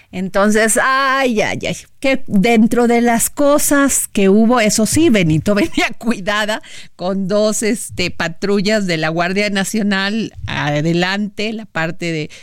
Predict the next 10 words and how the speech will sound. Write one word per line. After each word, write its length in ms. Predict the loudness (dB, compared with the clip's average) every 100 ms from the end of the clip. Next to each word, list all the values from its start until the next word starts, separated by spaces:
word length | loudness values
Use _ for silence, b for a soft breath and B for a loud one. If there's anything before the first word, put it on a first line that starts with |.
| B B _
este, 340 | -10 -8 -8
de 40 | -8
enfrente 640 | -6 -2 0 0 0 -2
y 80 | 0
la 140 | -2 -4
parte 380 | -4 -4 -2
de 100 | 0
atrás, 380 | 0 0 0 -2
porque, 280 | -2 -4 -6
pues, 220 | -10 -12